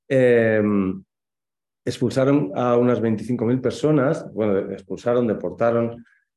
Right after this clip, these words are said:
y los detonaron, ¿no? Curios-, curiosamente o no tanto, eh,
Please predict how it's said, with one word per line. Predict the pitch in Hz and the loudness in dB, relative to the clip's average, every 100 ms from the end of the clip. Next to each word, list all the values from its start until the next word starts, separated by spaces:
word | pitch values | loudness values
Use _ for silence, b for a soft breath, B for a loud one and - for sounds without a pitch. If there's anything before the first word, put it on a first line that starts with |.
| _ - | _ -2
y | 120 | -2
los | 117 110 107 | 0 2 2
detonaron, | 95 107 98 110 127 95 95 | 2 2 2 2 2 0 -2
¿no? | 143 147 _ _ _ _ _ _ - | -6 -10 _ _ _ _ _ _ -2
Curios-, | 127 143 175 - - | 2 2 2 -2 -2
curiosamente | 135 151 175 175 170 160 | 0 2 2 2 2 2
o | |
no | 139 143 | 2 0
tanto, | 156 160 147 135 175 - - | 0 0 2 2 0 -4 -2
eh, | 120 113 107 104 101 98 95 92 90 85 87 | 2 2 2 2 2 2 0 0 -2 -4 -6